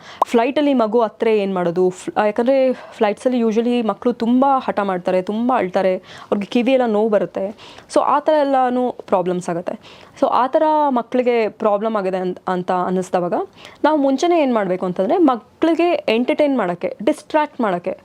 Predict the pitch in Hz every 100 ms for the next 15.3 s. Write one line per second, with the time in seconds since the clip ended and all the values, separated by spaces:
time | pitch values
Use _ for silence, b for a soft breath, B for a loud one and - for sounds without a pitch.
0 | _ 247 269 - 294 - 233 247 - 190
1 | 190 190 185 175 175 - - - - 233
2 | 220 214 202 196 196 180 175 180 170 175
3 | 254 B B - 233 220 214 226 220 220
4 | 202 220 185 175 175 175 170 B B B
5 | - 202 196 190 190 - - 214 208 220
6 | 226 226 214 185 185 208 277 311 302 294
7 | 285 262 247 226 262 262 226 220 392 440
8 | - 277 294 285 254 277 277 254 226 220
9 | 359 339 254 226 196 196 180 175 233 -
10 | B B B B 294 311 311 302 285 277
11 | 285 277 302 320 320 285 - - - 233
12 | 226 208 190 _ _ - 262 247 302 247
13 | 285 - 254 - 330 302 240 196 185 185
14 | 185 - 196 185 196 185 - - 190 185
15 | 180 175 196